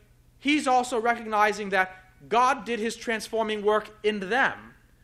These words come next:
so that they became imitators of Paul, and not so that they just might be like Paul and act like Paul, but because Paul and what he was doing was himself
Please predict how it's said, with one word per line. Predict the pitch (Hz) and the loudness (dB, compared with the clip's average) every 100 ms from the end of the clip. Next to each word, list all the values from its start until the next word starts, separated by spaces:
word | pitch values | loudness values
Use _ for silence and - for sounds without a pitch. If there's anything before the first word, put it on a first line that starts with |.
| _ | _
so | - 190 | -6 -6
that | 196 | -6
they | 156 254 294 | 0 2 2
became | 233 - 214 202 202 | -2 -6 -6 -6 -6
imitators | 208 208 208 185 165 | -6 -4 -2 -4 -4
of | 170 - - _ | -8 -10 -18 _
Paul, | - 233 170 156 254 - _ _ _ _ - | 2 4 6 4 -2 -8 _ _ _ _ -6
and | 202 208 | -4 0
not | 220 294 294 | 2 2 0
so | 277 220 | -2 -2
that | 214 | -2
they | 208 | -4
just | 202 208 | -4 -6
might | 202 196 190 - - - - | -4 -4 -6 -16 -20 -20 -6
be | 214 262 | -2 0
like | 190 156 156 - | 0 0 -2 -8
Paul | - 160 175 190 | -2 2 4 2
and | 165 | 2
act | 208 240 - | 0 -2 -8
like | 135 135 - | -10 -10 -8
Paul, | 143 160 - - | -4 -4 -6 -16
but | 175 | -10
because | 202 202 190 | -8 -6 -8
Paul | - 240 262 240 220 | -4 4 6 6 4
and | |
what | 190 190 | -2 -6
he | 202 | -6
was | 170 151 | -8 -8
doing | 151 160 214 - - | -6 -6 -8 -14 -12
was | 170 185 | -8 -4
himself | 196 190 160 160 175 | -4 -4 -2 -2 -4